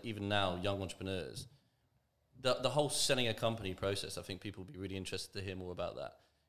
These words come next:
Could, could you maybe start just with h-, what was the approach as far as when they came to you, what happened, and then, and then how long was the process, and, you know, maybe, maybe a bit about,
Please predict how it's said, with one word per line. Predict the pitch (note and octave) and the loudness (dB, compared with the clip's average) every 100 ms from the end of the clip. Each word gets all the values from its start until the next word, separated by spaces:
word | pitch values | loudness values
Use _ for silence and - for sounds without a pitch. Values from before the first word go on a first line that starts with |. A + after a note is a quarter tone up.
| _ | _
Could, | B2 - - - _ _ - | -6 -6 -14 -20 _ _ -8
could | C3+ | -6
you | C3 | -2
maybe | C3 B2+ A2+ | 0 0 0
start | - C3 A#2+ | 2 6 4
just | G#2+ - | 2 -2
with | G#2+ F#2 - _ _ _ _ - G2 | -4 -4 -10 _ _ _ _ -20 -16
h-, | - B2 A2 | -12 -10 -8
what | A#2 | -6
was | G#2 | -6
the | G2+ | -2
approach | G#2 - A2 A#2 - | -4 0 0 0 -2
as | G2+ | -6
far | - G2+ | 0 0
as | G2+ - - | 0 -4 -10
when | G#2 | -6
they | G#2 F#2+ | -4 -2
came | G2+ F#2 | -4 -4
to | G2 | -6
you, | G#2 G2+ | -6 -4
what | F#2 | -4
happened, | G2 G#2 A2 C3 - _ _ | -4 -4 -8 -10 -16 _ _
and | G2 | -2
then, | G2+ G2+ - G#2 | 0 0 -4 -6
and | G2+ | -2
then | G2 F#2+ - _ - | -2 -2 -10 _ -4
how | G#2 | -2
long | G#2 | 0
was | G2 | -4
the | F#2 | -8
process, | - F#2 F2 F#2 F2+ - - _ _ _ _ - | -4 -4 -2 -4 -4 -6 -12 _ _ _ _ -2
and, | F#2 F2+ F2 F2 - _ _ _ _ _ | -2 0 -6 -12 -20 _ _ _ _ _
you | D2 G#2 | -8 -4
know, | F#2+ | -2
maybe, | F#2+ G2 | -2 -4
maybe | F#2+ G2 F#2+ | -4 -2 -2
a | |
bit | G2 F#2 | -2 -2
about, | F#2+ F2+ - | 0 0 -2